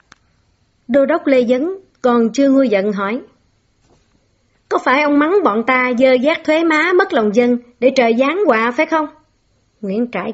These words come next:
cười nói: <laughs> "Quan đô đốc lầm rồi, thuộc hạ dưới quyền tôi có điều sai sót, tôi cũng chẳng bao giờ nói nặng. Tôi nói Thúc Huệ rằng, bọn các ngươi là lũ được lệnh vua đi vác thuế,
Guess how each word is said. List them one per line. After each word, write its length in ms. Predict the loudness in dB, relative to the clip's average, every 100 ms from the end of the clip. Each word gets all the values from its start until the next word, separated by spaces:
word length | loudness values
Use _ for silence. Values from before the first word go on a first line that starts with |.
| -4
cười 180 | -4 -4
nói: 280 | -6 -10 -12 _ _ _ _ _ _ -12
<laughs> 60 | -12 -12 _ -20 -20 -12
"Quan 260 | -4 -2 -2
đô 140 | -4
đốc 180 | -4 -6 -6
lầm 200 | -6 -6
rồi, 500 | -6 -4 -4 -4 -8 _ _ _ _ -2
thuộc 200 | 0 0
hạ 200 | -4 -4
dưới 200 | 0 2
quyền 240 | 2 0 0
tôi 380 | -2 0 -2 -4 _ -4
có 100 | 0
điều 240 | 0 -2
sai 280 | -4 -4 -4
sót, 260 | -4 -6 -8 _ _ _ -4
tôi 300 | -2 0 -2
cũng 120 | -4
chẳng 340 | -4 -4 -4 -4
bao 200 | -2 -2
giờ 200 | 0 0
nói 140 | 0
nặng. 280 | -2 -4 -8 -14 _ _ _ _ _ _
Tôi 120 | 0
nói 260 | 0 0 -2
Thúc 120 | -2 0
Huệ 180 | 0 0
rằng, 260 | -2 -6 -12 _ _ _ _ _ _
bọn 280 | -2 0 0
các 180 | -2 -2
ngươi 420 | 0 2 0 -2 -6 _ -2
là 160 | 0
lũ 320 | 2 2 2
được 200 | 2 2
lệnh 220 | 2 0 2
vua 260 | 2 4 2
đi 160 | 2 0
vác 140 | -2 -4
thuế, 300 | -4 -4